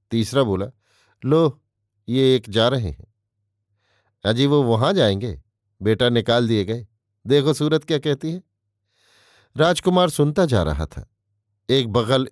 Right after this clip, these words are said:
एक मोटर खड़ी थी। फुटपाथ पर ये चारों बतला रहे थे। घृणा से राजकुमार का अंग अंग जल उठा। इन बातों से क्या उसके चरित्र पर कहीं संदेह करने की जगह रह गई?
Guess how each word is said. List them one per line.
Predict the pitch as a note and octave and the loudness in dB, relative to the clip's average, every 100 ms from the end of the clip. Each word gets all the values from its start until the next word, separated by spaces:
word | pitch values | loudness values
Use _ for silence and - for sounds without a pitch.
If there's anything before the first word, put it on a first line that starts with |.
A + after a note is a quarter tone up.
| A#2 | -4
एक | A#2+ A2 | -4 0
मोटर | A2+ A2+ F2 | 0 0 -6
खड़ी | - B2+ D3 | -6 -6 -6
थी। | - - _ _ _ _ _ _ _ _ _ | -12 -20 _ _ _ _ _ _ _ _ _
फुटपाथ | - C#3 A#2+ - B2+ C3 | -4 -2 -2 -2 0 2
पर | A2 - B2 A2+ - _ _ _ _ | -2 -2 0 0 -6 _ _ _ _
ये | B2 C#3+ | -2 0
चारों | C3+ A#2 A2 | 2 2 2
बतला | F2 G2+ B2 C#3 | 0 -2 -2 -2
रहे | G#2+ D2 | -2 -6
थे। | - - _ _ _ _ _ _ E2+ | -12 -20 _ _ _ _ _ _ -4
घृणा | A#2+ C3 B2+ | 0 2 2
से | B2+ | 2
राजकुमार | A#2+ B2+ - B2 A#2+ B2 | 2 2 0 0 0 0
का | A#2+ | -2
अंग | - A#2 A#2+ | -4 -2 -4
अंग | A2 - G#2+ G#2 | -4 -4 -2 -2
जल | F#2+ B2 B2+ | -2 -2 -4
उठा। | A2+ - - _ _ _ _ _ _ _ | -6 -12 -20 _ _ _ _ _ _ _
इन | C#3 C3+ | -2 0
बातों | A#2+ B2+ B2+ | 2 0 0
से | A2+ B2 | -2 -2
क्या | - A#2+ | 2 2
उसके | A2 B2 | 0 -4
चरित्र | - B2+ B2 - | -2 -2 -2 -6
पर | A2 A#2 | -6 -2
कहीं | A#2 A2+ | 0 -2
संदेह | A2 A2+ C3+ B2+ | -2 -2 0 0
करने | - A#2+ A#2 | -2 -4 -4
की | G#2+ | -6
जगह | G2+ G#2 A#2 B2+ | -6 -4 -2 -2
रह | C#3+ | -4
गई? | C#3+ D#3+ | -8 -16